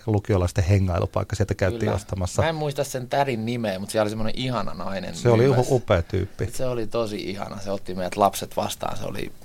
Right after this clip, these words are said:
Speaker 2: ihan mahtavaa. Ja siellä kulmassa oli Whitewater Flipperi, joo.
Speaker 1: Joo. Ja tota, se, ja siis se kyseinen Whitewater Flipperi on nyt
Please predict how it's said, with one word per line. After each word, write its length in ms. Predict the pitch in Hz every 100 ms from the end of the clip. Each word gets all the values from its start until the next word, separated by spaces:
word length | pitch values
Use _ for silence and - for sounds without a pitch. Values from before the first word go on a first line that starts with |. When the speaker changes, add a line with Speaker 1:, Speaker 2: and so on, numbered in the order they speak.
| -
Speaker 2:
ihan 200 | 104 92
mahtavaa. 520 | 95 - - - -
Ja 80 | 117
siellä 240 | 147 127
kulmassa 460 | 110 131 123 117 110
oli 100 | 107
Whitewater 580 | 104 98 - - 76 -
Flipperi, 480 | - - - - -
joo. 160 | - - - -
Speaker 1:
Joo. 260 | 104 82 - - - - -
Ja 80 | 101
tota, 560 | - 101 - 98 95 95 - - - - - - - - -
se, 280 | 113 - - 147
ja 180 | 147 139
siis 300 | 156 143 -
se 80 |
kyseinen 540 | - - 208 156 120 120
Whitewater 1000 | 131 127 - 113 - 110 110 - 107 107 -
Flipperi 480 | - 139 - 110 104
on 140 | 104
nyt 160 | 120